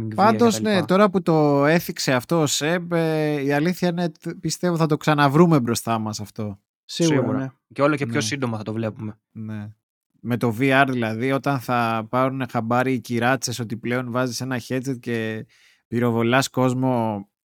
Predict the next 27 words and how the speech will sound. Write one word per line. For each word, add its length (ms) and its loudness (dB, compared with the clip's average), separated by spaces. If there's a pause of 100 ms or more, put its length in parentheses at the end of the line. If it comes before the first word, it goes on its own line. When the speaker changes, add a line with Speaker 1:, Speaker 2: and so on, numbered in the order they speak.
(680)
Speaker 2:
με 180 2
ρεαλιστικό 600 4
Speaker 3:
Σκεφτεί-, 300 6
Speaker 2:
τρόπο, 680 4
ω. 140 0 (160)
Speaker 3:
δεν 220 -2
είναι 100 8
μόνο, 280 4 (100)
δεν 220 -2
είναι 100 4
μόνο 160 4
το 120 -2
προ-, 200 -2
πυροβολάς. 500 -2
Μη, 200 -2
μη 160 0
ξεχνάτε, 400 -2
παιδιά, 360 -2
να 140 -6
το 80 -6
πούμε, 200 0
να 60 0
το 120 -2
δείξουμε 340 -2
και 80 -4
αυτό. 300 -10 (520)
Ότι 520 0